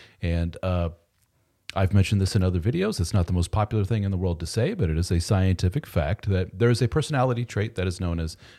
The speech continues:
neuroticism, which is a propensity for negative thought, one of the f-, big five personality traits. And when you,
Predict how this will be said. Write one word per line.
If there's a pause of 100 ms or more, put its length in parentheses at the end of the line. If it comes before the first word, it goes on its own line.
(100)
neuroticism,
which
is
a
propensity
for
negative
thought, (120)
one
of
the
f-,
big
five
personality
traits. (480)
And
when
you,